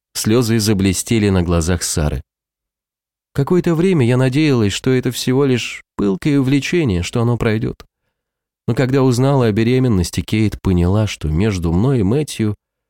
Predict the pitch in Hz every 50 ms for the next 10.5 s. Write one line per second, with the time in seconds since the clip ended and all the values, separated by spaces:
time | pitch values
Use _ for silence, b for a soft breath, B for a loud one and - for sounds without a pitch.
0 | _ _ - - - 185 - - 170 175 165 - - 95 85 80 82 82 - -
1 | - 76 76 82 78 - _ _ _ _ _ _ _ _ _ _ _ _ _ _
2 | _ _ _ _ _ _ _ _ _ - - - - 135 131 123 - 120 117 113
3 | 101 110 101 - - 139 127 - 117 92 87 95 85 82 78 104 113 120 117 107
4 | - 101 92 87 85 - 104 117 113 - 110 104 101 90 78 87 95 92 - 117
5 | 101 95 90 78 76 85 80 - - 67 67 - - _ _ _ _ _ _ _
6 | _ _ - - - 160 143 135 123 101 92 92 107 113 120 123 123 120 113 104
7 | 104 95 - 104 87 - - 131 131 117 - - 87 73 80 78 73 69 65 -
8 | - - _ _ _ _ _ _ _ _ _ _ _ - 131 147 165 165 139 135
9 | 123 117 107 95 95 _ _ _ _ - 127 151 185 170 139 117 104 90 92 113
10 | 110 101 90 80 - - - 73 73